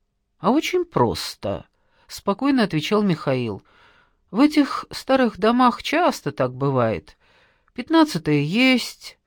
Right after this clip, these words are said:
шестнадцатое есть, а потом сразу восемнадцатое. Очень даже запросто. Так что, наверное, вы перепутали".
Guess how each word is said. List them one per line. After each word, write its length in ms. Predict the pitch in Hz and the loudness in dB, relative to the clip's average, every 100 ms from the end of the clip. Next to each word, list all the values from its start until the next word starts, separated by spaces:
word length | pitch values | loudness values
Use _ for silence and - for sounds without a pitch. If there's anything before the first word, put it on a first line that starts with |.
| _ | _
шестнадцатое 920 | - - 247 196 202 196 190 175 175 175 | -14 -8 -4 2 6 4 2 -4 -2 0
есть, 440 | 165 170 156 - | 0 0 -2 -4
а 60 | 175 | -4
потом 280 | 226 359 | -2 -2
сразу 580 | 339 - 269 247 240 233 - _ _ - | -4 2 2 2 2 0 -4 _ _ 0
восемнадцатое. 1200 | 202 202 151 127 147 185 180 165 156 160 160 156 _ _ _ _ | 2 2 0 0 2 2 0 -4 -2 0 0 -4 _ _ _ _
Очень 360 | 143 135 196 196 | -8 -4 -2 0
даже 240 | 240 285 | 2 2
запросто. 800 | 285 233 180 196 - - 226 220 _ _ _ _ _ _ _ _ | 4 4 4 0 0 0 2 0 _ _ _ _ _ _ _ _
Так 160 | - 226 | -4 -4
что, 220 | - 220 | 0 2
наверное, 460 | 202 196 226 202 180 | 4 4 4 4 2
вы 140 | 202 | 2
перепутали". 840 | 185 202 190 185 139 117 107 95 | 0 0 0 -2 -4 -4 -8 -8